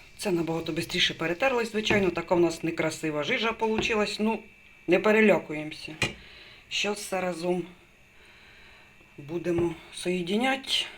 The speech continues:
зважимо, щоб знати, скільки нам додати цукру. Так, я змішала, в нас получилося два кілограми. Так, це я не обмінусувала каструлю, каструля сто п'ятдесят грам, хай приблизно два кілограми.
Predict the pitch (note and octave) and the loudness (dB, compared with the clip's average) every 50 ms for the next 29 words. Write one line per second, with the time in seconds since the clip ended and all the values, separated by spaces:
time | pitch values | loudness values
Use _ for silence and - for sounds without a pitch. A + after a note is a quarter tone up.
0 | - - D#3 D3+ D3+ E3+ G#3 A#3+ A#3+ G#3+ A#3 A3+ A3 G#3+ A3 G#3+ G#3 G#3 - - | -16 -14 -12 -10 -4 0 2 2 2 2 0 0 0 2 2 0 0 -2 -6 -6
1 | E3+ E3+ F#3+ G#3 G3+ G3+ - G3 F#3+ F3 E3+ E3+ D#3+ E3 E3 E3 F#3 F3 F3+ F3+ | -4 -2 0 0 0 -2 -4 -6 -2 -2 -2 -2 -2 -2 -2 0 0 0 0 -2
2 | - - F3 F3 E3+ - - - - - - - - - - - - - - - | -2 -4 -4 -4 -4 -6 -12 -8 -8 -6 -4 -4 -6 -8 -12 -16 -16 -20 -20 -20
3 | _ _ - _ - - _ - - - _ _ - F3 - - F3 F3+ F#3+ G3+ | _ _ -20 _ -20 -20 _ -20 -20 -20 _ _ -16 -14 -10 -8 -8 -6 -6 -4
4 | G#3 - - C#4+ D4 C#4 C4 B3+ A#3 A#3 A#3 - - G3+ G#3 G3+ G#3+ - - B3+ | -4 -2 0 2 4 4 4 2 0 -2 -6 -6 -8 -10 -10 -4 -4 -2 -2 0
5 | B3+ A#3 A3+ A3+ A3+ - - A3+ A3 A3 G#3+ G#3 G#3 G#3 G3+ G3+ F3+ D#3+ F3 F3+ | 0 0 -2 -2 -2 -2 0 0 2 4 4 4 4 2 2 0 -2 -4 -4 -4
6 | G3+ G3+ - - F#3+ F3+ F#3 F3+ E3 E3 D3 C#3 C#3 C3+ C3+ C#3 C#3 - - - | -4 -4 -4 -6 -4 -2 -2 -2 -2 -4 -4 -4 -6 -8 -10 -12 -14 -18 -20 -20
7 | - _ - - - _ - - - - - - - - _ _ _ _ _ - | -20 _ -20 -20 -20 _ -20 -20 -20 -20 -20 -20 -20 -20 _ _ _ _ _ -16
8 | - C3+ A2+ - - - F3 E3 D#3+ D3+ - - E3 F3+ D#3+ D#3 C#3 D3+ D#3+ D#3 | -14 -14 -12 -10 -6 -4 -2 -2 -2 -2 -4 -4 -4 -2 -2 -2 -2 -2 -2 -2
9 | D#3+ D#3+ - - D#3+ D#3+ D#3 D#3 D#3+ D#3+ - E3+ - - - - C#4 B3+ G#3 - | -2 -4 -6 -6 -6 -6 -4 -6 -6 -8 -10 -12 -12 -10 -8 -6 -6 -6 -6 -6
10 | - D#3 D#3 - - D#3+ D#3+ D#3+ D#3 - - - D3+ D3 - - D3+ D3+ D3+ - | -8 -10 -10 -10 -12 -12 -10 -10 -10 -12 -12 -14 -16 -16 -14 -12 -12 -12 -12 -12
11 | - - D3 D3 - - - - - - - _ _ _ _ _ _ _ - D#3+ | -12 -12 -12 -12 -14 -18 -20 -20 -20 -20 -20 _ _ _ _ _ _ _ -14 -10
12 | F#3 A3 A#3+ A#3+ B3 - - _ - _ - - - - F3 E3+ - - - A3 | -8 -8 -8 -10 -12 -16 -20 _ -20 _ -20 -12 -6 -6 -6 -6 -6 -10 -8 -4
13 | A#3 C4+ C4 A3 G3 F3 F3+ G3+ G3 - F3+ F3 F3+ E3+ E3 D#3+ D3 C#3+ | -4 -4 -2 -2 -4 -4 -6 -8 -8 -6 -6 -6 -6 -6 -6 -8 -10 -10